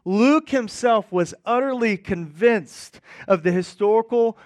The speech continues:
reliability of the evidence that he received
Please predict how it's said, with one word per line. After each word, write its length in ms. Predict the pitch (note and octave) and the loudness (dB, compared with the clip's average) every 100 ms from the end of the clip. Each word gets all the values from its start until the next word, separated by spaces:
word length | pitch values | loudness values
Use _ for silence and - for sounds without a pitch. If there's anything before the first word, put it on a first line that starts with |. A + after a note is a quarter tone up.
| - | -6
reliability 960 | F3+ F3+ F3+ F3+ D3+ F3+ F3+ E3+ E3 D3 | -4 0 0 -2 -2 -2 -2 -4 -8 -8
of 180 | D#3 C#3 | -8 -8
the 220 | - - | -8 -2
evidence 560 | G3 G3+ E3 D3+ C#3+ | -2 0 -2 -2 -6
that 220 | - D3 - | -8 -8 -8
he 420 | - - A3+ A#3+ | -20 -10 -6 -4
received 720 | G#3 D#3+ - E3 C#3+ C#3+ C3+ | -4 -8 -8 -6 -4 -6 -10